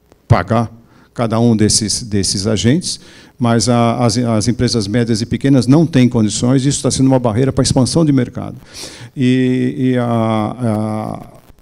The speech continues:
como é que é o, que a Uniconsult vê isso? A Uniconsult,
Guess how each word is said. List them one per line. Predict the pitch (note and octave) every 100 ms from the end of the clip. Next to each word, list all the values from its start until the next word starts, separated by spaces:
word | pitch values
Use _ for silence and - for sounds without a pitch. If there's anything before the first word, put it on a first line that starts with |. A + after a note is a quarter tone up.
| - -
como | C3+ D3+
é |
que | D#3
é | D#3
o, | C#3+ A#2+
que | - C3+
a | B2+
Uniconsult | B2+ C3+ C3 A#2 - B2+
vê | C3+ B2
isso? | G2 F2+ -
A | B2 G#2+
Uniconsult, | A2 A#2+ B2+ B2 - B2+ C3+ C#3